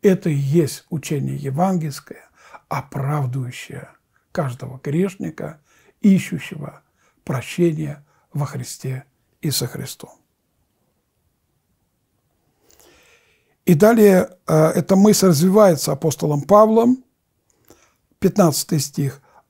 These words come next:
«Отняв силы у начальств и властей».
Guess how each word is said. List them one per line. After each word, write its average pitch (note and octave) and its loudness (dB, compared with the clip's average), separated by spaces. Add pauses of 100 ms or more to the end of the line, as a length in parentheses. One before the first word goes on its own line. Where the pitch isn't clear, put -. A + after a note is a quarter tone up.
«Отняв F#3+ 2 (160)
силы A#3+ 4 (920)
у B3 6
начальств F3 2 (440)
и A#3 8
властей». G3+ 2